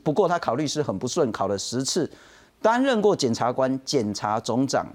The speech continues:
大家对他印象最深是他办过李明博，办过朴槿惠，所以他那一种所谓的刚正不阿的形象呢，是深植人心。但有人，我等一下要请教朱老师，也有人说这一次叫做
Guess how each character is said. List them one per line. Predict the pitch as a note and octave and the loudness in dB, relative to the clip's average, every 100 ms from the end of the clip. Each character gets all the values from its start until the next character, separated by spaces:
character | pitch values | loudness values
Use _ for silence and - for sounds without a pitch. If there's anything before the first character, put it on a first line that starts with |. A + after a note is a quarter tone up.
| - - | -12 -2
大 | F3 | 0
家 | D3+ D3+ | 4 2
对 | D3 E3 C3+ | 2 0 0
他 | C3 C3+ | 0 -2
印 | D#3 | 0
象 | C#3+ C3 | 0 0
最 | D3+ B2 | 0 -2
深 | C#3+ C3 | 0 -2
是 | C3+ A2 - - - | -2 -6 -8 -20 -8
他 | C3+ - _ | -8 -8 _
办 | C4 E3 | 0 2
过 | D3+ F3 A#2 | 2 2 2
李 | G2+ | 0
明 | A2+ C#3 | 0 0
博， | B2 G2 F#2 - _ - | 0 -2 -2 -6 _ -2
办 | G3 C3 | 0 2
过 | B2 C#3 | 2 0
朴 | G#2+ A#2+ | 0 -4
槿 | B2 G#2 - | -6 -8 -6
惠， | A2+ - _ - _ | -8 -8 _ -20 _
所 | - F3+ | -4 0
以 | F#3 | 0
他 | E3 | 0
那 | E3+ F3 | 0 0
一 | E3+ | 0
种 | A2 | 0
所 | G#2 | 0
谓 | C#3 | 0
的 | C3 | 0
刚 | - E3+ F#3 | 0 0 2
正 | F#3 C#3+ | 0 2
不 | G3+ | 0
阿 | - A3+ | 4 6
的 | F#3+ | 6
形 | - C#3 | 2 2
象 | E3 B2+ | 2 2
呢， | A#2 G#2+ | 0 -4
是 | C3 | -4
深 | C#3 C3 | -2 -2
植 | G2+ | -2
人 | F2+ F#2 | -4 -4
心。 | G#2+ G2+ - D#2+ _ - - | -6 -10 -12 -20 _ -6 0
但 | E3+ F#2+ - _ _ | 0 -2 -14 _ _
有 | G#2 F#2+ | -4 -2
人， | G2 G#2+ A2 | -2 -4 -2
我 | G#2 | -2
等 | G2+ | 0
一 | G2 | 0
下 | A#2 | 0
要 | A#2 | 0
请 | - | -4
教 | F2 G2 | -4 -4
朱 | G2 | -4
老 | D#2 | -6
师， | - F2+ | -6 -2
也 | A#2+ | 0
有 | A#2 | 2
人 | G2 | 0
说 | G#2+ G#2 | -2 -4
这 | - | -2
一 | A#2 A#2 | 0 -2
次 | A#2+ | -4
叫 | G#2 G#2+ | -4 -2
做 | G#2+ G2+ | -2 -4